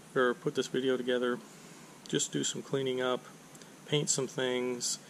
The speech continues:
just to protect it, 'cause you can always see, see surface rust starting. It's, it's June here in North Carolina, and we're gonna get some surface rust, so time to stop that in the bud. But yeah, I'm, I'm pretty happy where we're at right now.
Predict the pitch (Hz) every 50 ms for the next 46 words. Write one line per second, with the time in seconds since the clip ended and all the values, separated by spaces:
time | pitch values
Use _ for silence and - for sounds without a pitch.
0 | - - - - - - - 135 123 - 135 - - 123 - - 127 117 - -
1 | - - - 117 113 120 - 123 117 117 117 117 110 - - - - 131 113 -
2 | - - 131 - - - - - 127 - - - - - - - - - - -
3 | - - - 123 - - - - - - - - - - - - - 165 151 -
4 | - - 135 131 127 110 123 123 117 117 117 117 - - - 120 113 113 117 117
5 | 117 120 120 117 113 113 104 - - - - - - - - - - - - -
6 | - - - - - - - - - 151 143 143 135 127 131 127 - - 139 127
7 | 123 - - 123 117 - 120 113 - - - - - - - - - - - -
8 | - - - - - - - - - - - - - - - 139 135 131 - -
9 | - 131 131 - - 127 - 135 135 127 127 131 131 135 151 156 147 127 113 -
10 | - - - - - - - - - - - - - - - - - - - -
11 | - - - - - - - - - - 170 156 151 147 - - - - 156 -
12 | - 196 180 160 151 143 - 143 135 135 127 123 120 120 120 117 120 123 - -
13 | 127 127 - 131 135 165 185